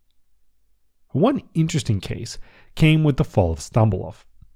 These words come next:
He had worked with a local Muslim leader to govern their communities and try to help them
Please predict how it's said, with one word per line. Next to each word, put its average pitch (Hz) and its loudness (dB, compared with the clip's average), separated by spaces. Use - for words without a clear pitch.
He 190 4
had 214 2
worked 117 4
with 110 2
a 117 4
local 107 4
Muslim 123 2
leader 101 2
to 104 2
govern 92 0
their 90 0
communities 165 0
and 98 -4
try - -10
to 90 -6
help - -4
them 85 0